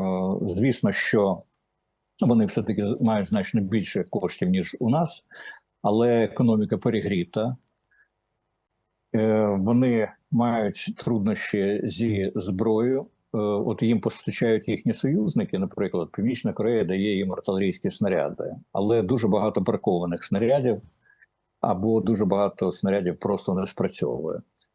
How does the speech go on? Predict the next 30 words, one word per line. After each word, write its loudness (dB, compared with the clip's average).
Е, 0
іранська 2
зброя 2
теж 0
не 2
найкраща. -4
Вважається, 2
що 0
десь 0
п'ятдесят 0
відсотків -2
іранських 0
балістичних -2
ракет, 0
які 0
мали 2
намір 0
запустити -2
по 0
Ізраїлю, 2
не 2
спрацювали 0
або -2
впали 0
одразу 0
після -4
того, 0
як 0
були 0
запущені. -4